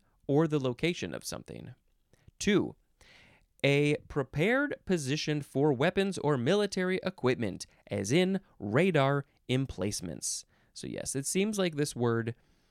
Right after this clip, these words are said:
um, definitely has a military leaning, right? Three, a putting into position,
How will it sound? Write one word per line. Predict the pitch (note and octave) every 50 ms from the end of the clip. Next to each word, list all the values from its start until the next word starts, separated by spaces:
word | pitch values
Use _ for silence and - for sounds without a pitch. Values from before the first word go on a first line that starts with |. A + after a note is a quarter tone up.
| - _ _ -
um, | A2+ G#2+ G#2 G2 G2 G2 G2 F2 - - -
definitely | A2+ C3+ C3+ B2+ - B2+ A#2+ A#2+ A#2
has | A#2 A2+ G#2+ A2
a | G#2
military | G2+ G#2 A2 A#2+ A#2+ A#2 A2 G#2+ - - - G#2 G2 F#2 F2 F#2 F#2 G2 F#2+ _ _ _ _ _ _ _ _
leaning, | - A2 A2 A#2 A2 G#2 F#2+ F2 E2+ E2 D2+ D2+ A2+ - _ _ _ -
right? | B2+ D3 E3 - - - _ _ _ _ _ _ _ _ _ _ _ _
Three, | - - C3+ D3 D3+ A#2 D2+ - - _ _ _ _ _ _ _ _ _ _ _ _ _ _ -
a | D3+ C#3+ C3+
putting | - - F#3 A3+ A#3 A3+ A3+ G3+
into | - - D#3 E3+ E3+ - F#3 F3+
position, | - - F#3+ E3+ A#2+ G#2+ A2 A2+ A2 - G2 F2 E2+ E2 -